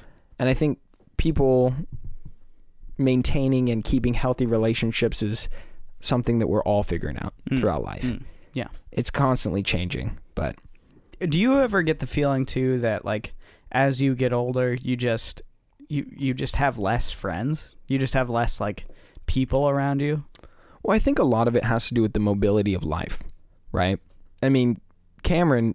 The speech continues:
Speaker 1: you and I, we live in one of the most expensive places in the world to live.
Speaker 2: Yeah,
Speaker 1: We
Speaker 2: yeah.
Speaker 1: can't expect everyone to stick around.
Speaker 2: Yeah, yeah, for sure.
Speaker 1: And, and it's tough to come to that realization. And then the nice part about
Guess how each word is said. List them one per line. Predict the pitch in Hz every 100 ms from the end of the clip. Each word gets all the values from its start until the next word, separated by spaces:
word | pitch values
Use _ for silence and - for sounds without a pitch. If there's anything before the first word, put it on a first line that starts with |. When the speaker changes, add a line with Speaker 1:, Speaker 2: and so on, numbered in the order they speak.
| -
Speaker 1:
you | 131 175
and | 147
I, | 139 139 123
we | 120
live | 143 147 139 123 - - - - - - _ _ _ _ _ _ - -
in | 117 113 110 104 - - _ - - - -
one | 135 170
of |
the | 135
most | 117 113
expensive | - - 107 -
places | - - -
in | -
the | 95
world | - -
to |
live. | - - -
Speaker 2:
Yeah, | 196 185 98
Speaker 1:
We |
Speaker 2:
yeah. | -
Speaker 1:
can't | - 220
expect | 127 - 131 139
everyone | 135 117 101
to |
stick | - 110 98
around. | 92 - - - - - - - - - - -
Speaker 2:
Yeah, | 208 202 - -
yeah, | 147 135
for | - 160
sure. | 185
Speaker 1:
And, | 180 -
and | 180 165
it's | 147 -
tough | 175 175 -
to | 139
come | 135 123 120
to | 117
that | 110 107 - -
realization. | 123 120 113 113 113 - 123 120
And | 113 110 -
then | 131 135 135 131
the | 127 131
nice | 147 175
part | - 127 117
about | 107 98 95